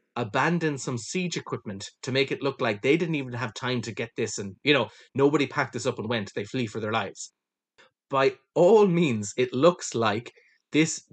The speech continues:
big army is just losing troops all the time and, you know, please come and attack it. Like, y-, you have the opportunity. Pilfer the goat. Do what you need to do. So Sun Bin sets up an ambush in a nearby wood.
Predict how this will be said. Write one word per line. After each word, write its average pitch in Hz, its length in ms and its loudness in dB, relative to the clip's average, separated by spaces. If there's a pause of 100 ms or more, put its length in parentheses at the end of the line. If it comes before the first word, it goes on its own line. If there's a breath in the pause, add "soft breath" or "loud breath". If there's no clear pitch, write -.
(120)
big 180 380 2
army 139 500 -2 (340)
is 117 200 0
just 120 240 -2
losing 131 360 0
troops 120 480 0
all 120 200 2
the 113 80 -2
time 104 400 -4 (320)
and, 110 380 0 (200)
you 127 80 0
know, 113 160 4
please 160 360 2
come 139 200 4
and 123 80 4
attack 110 260 0
it. 92 140 -2 (120)
Like, 107 220 -2
y-, 110 140 -10 (100)
you 139 100 6
have 151 180 8
the 147 80 6
opportunity. 113 640 -2
Pilfer 175 260 4
the 127 80 2
goat. 104 320 0
Do 143 80 2
what 147 100 0
you 135 100 -2
need 113 120 -2
to 110 80 -4
do. 104 140 -4 (880)
So - 180 2
Sun 220 360 6
Bin 160 320 2 (400)
sets - 400 0
up - 240 -2 (580)
an 143 140 0
ambush 113 480 0
in 113 60 -2
a 107 60 -2
nearby 107 400 -4
wood. 82 260 -12